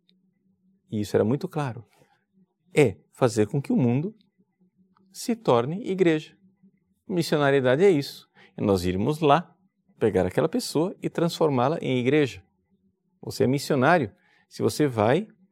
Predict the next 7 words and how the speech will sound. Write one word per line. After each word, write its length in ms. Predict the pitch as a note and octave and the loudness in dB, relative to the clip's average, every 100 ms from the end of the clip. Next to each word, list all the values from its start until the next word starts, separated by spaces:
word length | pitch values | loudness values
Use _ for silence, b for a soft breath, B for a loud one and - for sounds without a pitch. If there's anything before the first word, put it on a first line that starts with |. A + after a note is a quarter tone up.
| _ b b - | _ b b 0
estendendo 920 | C3+ C3+ - B2+ B2+ G#2 G2+ G#2+ G2+ | 0 0 0 2 4 4 2 2 0
as 140 | G2+ | -2
fronteiras 600 | - G#2 G2+ - F#2 F#2+ G#2+ | -2 -2 -2 -2 0 0 0
da 120 | E3 | 0
igreja 400 | B2+ A#2+ E3+ G#3 | 2 2 2 0
até 280 | G#3 A#2+ D3 | 2 4 4
que, 300 | - D#3 | 0 -4